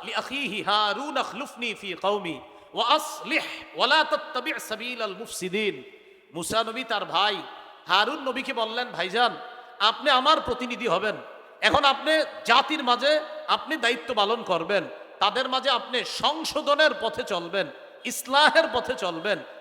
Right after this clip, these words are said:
ইফসাদের পথে চলবেন না। তাদের মাঝে আপনি ইসলাহ করে দিবেন, তাদের মাঝে কোনো ঝগড়া বিবাদ হলে এটা আপনি মিটিয়ে দিবেন, অর্থাৎ আপনি সংশোধনের পথ বেছে নিবেন, ইফসাদের পথ বেছে নিবেন না।" কিন্তু আমাদের দেশের মধ্যে যদি এমন হয়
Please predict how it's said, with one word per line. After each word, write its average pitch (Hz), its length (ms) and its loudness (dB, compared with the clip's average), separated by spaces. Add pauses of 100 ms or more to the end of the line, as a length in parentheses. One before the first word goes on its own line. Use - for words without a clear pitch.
(160)
ইফসাদের 247 600 2
পথে 240 200 -4
চলবেন 196 440 -4
না। 185 240 0 (360)
তাদের 247 300 6
মাঝে 254 220 4
আপনি 247 460 2 (240)
ইসলাহ 247 360 0 (120)
করে 269 200 2
দিবেন, 202 300 -2 (320)
তাদের 233 300 2
মাঝে 254 220 -2
কোনো 254 180 -4
ঝগড়া 226 400 0
বিবাদ 214 380 0
হলে 202 240 -2 (260)
এটা 190 220 2
আপনি 175 240 -2
মিটিয়ে 247 380 0
দিবেন, 247 320 0 (320)
অর্থাৎ 269 400 0
আপনি 220 260 -4
সংশোধনের 285 680 0 (100)
পথ 233 120 -4
বেছে 185 300 -6
নিবেন, 202 340 -4 (300)
ইফসাদের 285 540 2 (120)
পথ 220 120 0
বেছে 190 300 -6
নিবেন 175 300 -2
না।" 170 200 2 (500)
কিন্তু 180 240 -4
আমাদের 220 500 2 (460)
দেশের 294 320 4
মধ্যে 294 320 0
যদি 302 200 -2
এমন 226 320 2
হয় 214 320 6